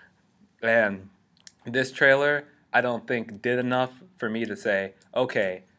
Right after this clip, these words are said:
I'm gonna forget the fact that the Joker is the one villain that easily does not need an origin story. He's cool enough on his own."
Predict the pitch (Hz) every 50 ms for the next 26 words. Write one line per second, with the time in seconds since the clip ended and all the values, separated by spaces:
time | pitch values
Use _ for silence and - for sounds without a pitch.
0 | _ _ - - 131 139 143 151 143 131 135 - 131 117 113 131 127 131 - 110
1 | - - 110 98 95 - - 104 98 - - 95 - 117 117 117 117 127 113 107
2 | 101 - 104 101 98 101 113 117 120 117 107 113 113 113 107 107 107 107 107 107
3 | - - 104 98 98 - - _ _ _ _ _ _ _ _ _ _ _ - 151
4 | 165 156 123 127 127 127 123 113 101 117 113 101 95 110 113 110 110 107 - 113
5 | 113 104 104 98 104 - 110 110 104 98 95 - - - 101 98 92 87 95 98
6 | - - 117 107 101 98 101 98 - 101 95 92 92 90 90 101 95 92 90 87
7 | 87